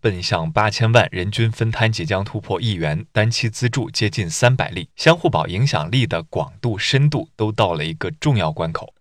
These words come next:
二零一九年七月八日，虎嗅与相互保团队负责人聊了聊相互保。蚂蚁金服副总裁尹明的开场白是这样的：“相互保去年十月到今天快八个月了，这个过程中风风雨雨。一开始我们没有想到相互保那么引人关注，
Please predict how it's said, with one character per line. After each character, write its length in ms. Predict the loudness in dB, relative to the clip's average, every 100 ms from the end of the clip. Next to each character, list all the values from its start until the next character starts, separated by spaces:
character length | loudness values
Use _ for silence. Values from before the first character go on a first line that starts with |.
| _ _ 2
二 140 | 4
零 120 | 6
一 100 | 6
九 180 | 6 2
年 160 | -2 -2
七 200 | 0 2
月 80 | 4
八 200 | 4 2
日， 140 | 0
虎 220 | _ -6
嗅 220 | 0 2 2
与 120 | 0
相 240 | 0 0
互 120 | 0
保 180 | -2 -4
团 260 | -4 -6 -2
队 160 | -2
负 160 | -2 -2
责 140 | 0
人 220 | 0 0 -2
聊 220 | -2 0
了 100 | 2
聊 220 | 2 0
相 200 | 0 -4
互 140 | -4 -8
保。 220 | -8 -10 _
蚂 200 | 2 2
蚁 40 |
金 220 | 2 2 0
服 160 | -2
副 160 | -2 -2
总 160 | -2
裁 240 | -8 -4 -4
尹 120 | -2 -4
明 300 | -2 -4 0
的 140 | 0
开 200 | 2 -2
场 240 | -2 -2
白 220 | -2 -2 -4
是 160 | -4
这 100 | 0
样 220 | 0 -2
的 100 | -12 -20 _ _ _ _ _ -2
：“相 240 | 2 2
互 100 | 2
保 200 | 0 0
去 180 | 0 2
年 160 | 2
十 220 | 2 2 4
月 160 | 4
到 180 | 4 0
今 240 | 0 -4
天 220 | 0 -2 0
快 200 | -2 0
八 220 | 2 2
个 80 | 0
月 160 | -2
了， 160 | -4 -6
这 160 | 0 2
个 100 | 2
过 160 | 2 0
程 180 | 0
中 220 | 0 -2 0
风 180 | -2
风 160 | 2 2
雨 180 | 0 -4
雨。 100 | -4
一 100 | -6
开 220 | 4 4
始 180 | 4 -2
我 120 | -4 -4
们 80 |
没 120 | 0 2
有 120 | 2
想 300 | 0 -4 0
到 160 | -2
相 180 | 0 -2
互 140 | -2 -2
保 160 | -2
那 100 | 0
么 80 | -2
引 160 | -2 -2
人 140 | -2
关 180 | 0 0
注， 200 | 0